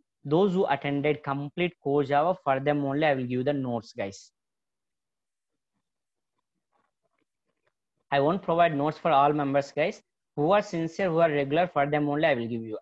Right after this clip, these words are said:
Other people I never give you, guys. Okay.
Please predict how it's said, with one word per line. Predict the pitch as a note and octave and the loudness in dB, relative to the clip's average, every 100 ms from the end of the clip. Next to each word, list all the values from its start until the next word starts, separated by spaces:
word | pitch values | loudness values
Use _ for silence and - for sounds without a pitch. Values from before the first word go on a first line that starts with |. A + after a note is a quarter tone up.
| B2 | -4
Other | C#3 C#3 | -4 -2
people | C#3+ F3 | -4 0
I | D3+ | 0
never | B2+ A2+ A2+ | 0 -4 -8
give | A2 | -10
you, | G#2+ G#2+ G2 | -12 -12 -10
guys. | F#2+ - _ _ _ _ _ _ _ _ _ _ _ _ _ _ _ _ _ _ _ _ - - - - _ _ _ _ _ | -12 -14 _ _ _ _ _ _ _ _ _ _ _ _ _ _ _ _ _ _ _ _ -12 -12 -12 -20 _ _ _ _ _
Okay. | B2+ F3+ | -10 -8